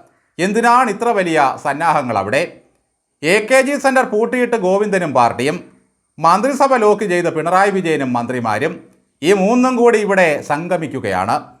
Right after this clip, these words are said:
നിരായുധരെ എന്തിന് നിങ്ങൾ പേടിക്കണം? അത്രയ്ക്ക് ധൈര്യമുണ്ടെങ്കിൽ സ്വരാജിനെയും പിള്ളേരെയും നിലമ്പൂരേക്ക് വിട്ടിട്ട്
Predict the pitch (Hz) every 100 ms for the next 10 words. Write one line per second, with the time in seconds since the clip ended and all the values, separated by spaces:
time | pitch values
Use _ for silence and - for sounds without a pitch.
0 | _ _ _ _ - 143 190 240 269 247
1 | 240 220 190 160 - 147 190 208 240 185
2 | 165 139 117 123 113 110 110 135 - -
3 | _ _ _ - 147 - 254 262 262 240
4 | 247 240 220 214 220 202 190 208 233 240
5 | 233 220 185 190 208 202 202 175 196 196
6 | 214 214 208 160 156 143 117